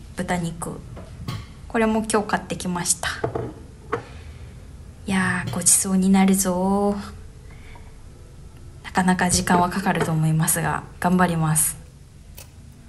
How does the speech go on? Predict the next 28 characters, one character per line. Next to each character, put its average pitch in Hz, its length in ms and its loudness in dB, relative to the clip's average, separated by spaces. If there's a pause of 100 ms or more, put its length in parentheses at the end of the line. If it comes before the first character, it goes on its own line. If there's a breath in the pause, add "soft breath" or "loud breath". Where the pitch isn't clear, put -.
(2250 loud breath)
も 190 120 0
う 180 40 -2
皆 180 280 2
さ 185 140 2
ん 180 80 -2
何 185 260 4
を 170 80 -8
作 - 180 -4
っ - 20 0
て 202 160 -8
い 175 80 -6
る 185 100 -2
か 185 340 0
お 190 40 -2
分 180 120 -2
か 180 100 -4
り 185 100 0
と 226 120 4
は 190 260 6
思 175 160 -2
い 175 80 -4
ま 175 160 0
す 190 140 2
が、 - 200 -2 (1900)
と - 140 -4
ん 185 120 2
か 185 160 4
つ - 420 -2